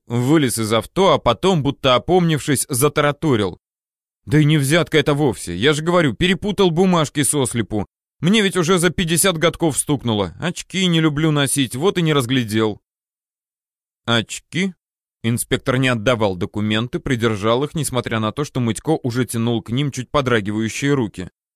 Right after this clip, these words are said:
«Как же вы без очков управляете транспортным средством?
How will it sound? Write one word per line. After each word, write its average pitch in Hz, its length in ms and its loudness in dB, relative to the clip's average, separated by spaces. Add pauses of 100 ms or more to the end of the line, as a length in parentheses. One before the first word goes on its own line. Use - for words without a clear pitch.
(640)
«Как 196 240 0
же 185 160 2
вы 190 220 4
без 147 280 2
очков 156 500 0
управляете 127 680 2
транспортным 139 640 -2
средством? 156 640 -4